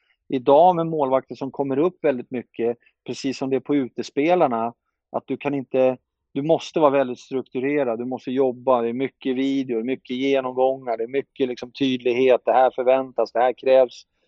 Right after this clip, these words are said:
Det är inte så där jättemycket feeling längre, varken för utespelare eller målvakter.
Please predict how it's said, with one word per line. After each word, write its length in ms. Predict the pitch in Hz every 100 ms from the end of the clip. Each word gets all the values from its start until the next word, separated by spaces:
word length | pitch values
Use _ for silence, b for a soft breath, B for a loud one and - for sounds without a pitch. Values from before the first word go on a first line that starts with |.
| _ _ _
Det 60 | 135
är 200 | 143 156
inte 220 | 156 -
så 320 | 131 - - 156
där 140 | 139
jättemycket 640 | 139 151 - 151 170 - 151
feeling 560 | - 202 190 139 120
längre, 360 | 120 113 113 117
varken 400 | 123 117 - 135
för 120 | -
utespelare 960 | 139 131 123 - 160 180 160 123 117 123
eller 220 | 123 117
målvakter. 720 | 120 120 117 117 - - -